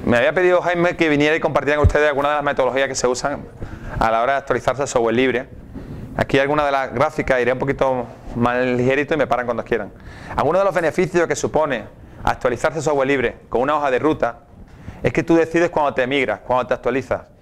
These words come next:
Y no la transnacional cuando pasa el Windows noventa y ocho al Windows dos mil o al Windows Me ese, ¿verdad? Que fue, bueno, es que dice que fue un sistema operativo, o el Windows Vista, que creo que también decían que era un sistema operativo. Directamente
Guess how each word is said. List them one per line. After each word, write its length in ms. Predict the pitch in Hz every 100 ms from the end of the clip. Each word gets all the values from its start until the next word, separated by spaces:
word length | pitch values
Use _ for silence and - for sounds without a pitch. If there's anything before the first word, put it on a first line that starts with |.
| - -
Y 100 | 107
no 80 | 110
la 140 | 147
transnacional 500 | 160 151 151 147 156
cuando 220 | 156 131 131
pasa 220 | 139 127
el 60 |
Windows 220 | 117 143 143
noventa 300 | 143 139 139
y 20 |
ocho 220 | 147 160
al 60 | 123
Windows 880 | 131 135 135 131 127 123 120 117
dos 140 | 117 117
mil 400 | 151 190 190 - - - -
o 120 | 113
al 60 | 113
Windows 300 | 135 143 135
Me 260 | 143 160
ese, 180 | 160 156
¿verdad? 160 | 139 151
Que 80 | 135
fue, 440 | 135 131 131 123
bueno, 240 | 120 117 104 -
es 240 | 101 - -
que 80 | 131
dice 140 | 127
que 60 | 120
fue 80 |
un 40 | 123
sistema 180 | 120 120
operativo, 460 | 117 117 156 175
o 100 | 127
el 60 | 107
Windows 680 | 127 127 127 123 117 113 107
Vista, 360 | 131 - - - - - - - -
que 80 | 107
creo 120 | 117
que 80 | 120
también 220 | 120 120
decían 180 | 123 120
que 60 |
era 60 | 117
un 40 |
sistema 200 | 107 113
operativo. 420 | 107 104 95 85 - - - - - - - - -
Directamente 720 | 117 131 165 175 185 196 208